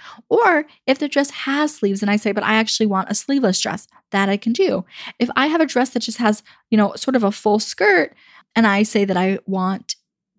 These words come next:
to add a slit, like, that I can probably do. You can make some smaller changes, but when we try to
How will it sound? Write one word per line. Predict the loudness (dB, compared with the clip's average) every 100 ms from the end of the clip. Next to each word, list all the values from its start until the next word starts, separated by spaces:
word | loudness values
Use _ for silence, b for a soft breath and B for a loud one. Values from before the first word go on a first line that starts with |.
| -6
to | -2
add | 0 0
a |
slit, | 0 -2 0 0 0 0
like, | -2 -2
that | -4 -2 0
I | -2
can | -2 -2
probably | 0 -2 0 -2
do. | 0 0 0 -4 B B B B
You | -2
can | 0 0
make | 0 -2
some | -4 -4
smaller | -2 0 2 4 4 2
changes, | 2 0 4 4 4 -2 -8 -14 -16 B B -8
but | 0 0 0 _ _ _ _
when | 2 2 2 -2
we | -2
try | -2 -4 -4 -2 -2
to | 0 0 0 -4